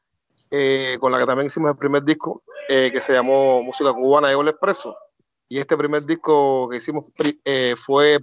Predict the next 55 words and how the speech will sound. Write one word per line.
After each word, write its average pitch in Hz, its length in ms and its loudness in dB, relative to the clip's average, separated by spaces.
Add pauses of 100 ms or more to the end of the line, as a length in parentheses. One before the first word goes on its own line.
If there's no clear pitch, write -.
(120)
el 143 160 -4
premio 143 260 -2
Cuba 135 220 2
Disco 151 160 0
a 147 40 2
la 131 60 0
mejor 120 200 -6
orquesta 139 420 -4
del 120 120 -2
año, 185 360 -4 (400)
Orquesta - 380 -2
Nobel, 170 360 0 (120)
y 131 80 -14
este 151 180 -10
segundo 147 400 0
disco, 156 240 -2
bueno, 151 280 0 (420)
eh, 127 560 0
ya 135 100 4
está, 143 680 0 (520)
eh, 135 260 -6
presentado 143 540 0
a 160 60 4
Cuba 143 260 -2
Disco. 170 260 -4
Lo 131 100 -4
que 123 80 -6
pasa, 120 240 -6
sabes 151 240 -2
que 135 140 -8
este 147 180 0
año 151 200 0
con 123 300 -4
el 113 60 -20
tema 139 220 0
de 143 80 2
la 135 120 2
cuarentena, 123 540 0
la 123 80 0
pandemia 135 500 0
y 120 60 -4
todo 131 180 2
lo 139 120 4
demás, 139 240 2 (440)
pues 139 120 -6
se 156 60 2
ha - 20 4
aplazado 151 400 2
el 143 80 -2
evento 151 380 -4
para 123 120 -4
el 127 60 -4
año 139 180 -4
que 139 100 -2
viene. 160 220 -2